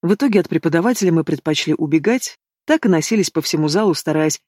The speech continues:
держаться от него подальше. А через час выскользнули за дверь по-английски.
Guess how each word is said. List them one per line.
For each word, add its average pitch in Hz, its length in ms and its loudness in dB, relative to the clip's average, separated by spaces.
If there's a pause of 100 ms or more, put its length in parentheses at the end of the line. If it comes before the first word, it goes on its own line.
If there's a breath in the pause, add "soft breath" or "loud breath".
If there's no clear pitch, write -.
держаться 156 480 -2
от 139 100 -10
него 139 160 -2
подальше. 139 560 -4 (1040)
А 160 100 0
через 160 220 -2
час 226 340 -2
выскользнули 190 640 0
за 185 180 0
дверь 151 320 -2
по-английски. 143 640 -4